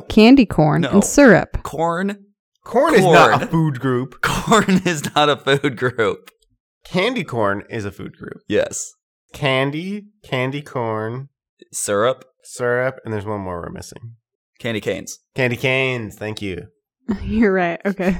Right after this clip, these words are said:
Speaker 1: <laughs> Candy, candy canes, candy corns, and syrup.
Speaker 3: Yeah.
Speaker 2: Can you imagine if it was like syrup, candy, candy canes, broccoli? What?
Speaker 3: Yeah.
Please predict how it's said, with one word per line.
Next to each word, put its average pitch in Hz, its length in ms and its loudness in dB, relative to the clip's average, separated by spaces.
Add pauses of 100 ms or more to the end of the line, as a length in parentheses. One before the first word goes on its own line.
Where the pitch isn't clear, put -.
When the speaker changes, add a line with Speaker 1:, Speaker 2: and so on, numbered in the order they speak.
(200)
Speaker 1:
<laughs> 214 220 -8
Candy, 226 400 0
candy 233 380 2
canes, 190 560 0 (180)
candy 226 380 4
corns, 180 760 0 (140)
and 185 180 0
syrup. - 460 -10 (180)
Speaker 3:
Yeah. - 180 -8
Speaker 2:
Can 147 160 -4
you 160 100 0
imagine 139 480 0
if 131 120 -4
it 127 60 -2
was 120 180 -4
like 101 320 -4 (320)
syrup, 123 520 0
candy, 139 440 -2
candy 156 400 -4
canes, 107 360 -8
broccoli? 110 680 -4 (360)
What? 123 180 4
Speaker 3:
Yeah. 233 1200 0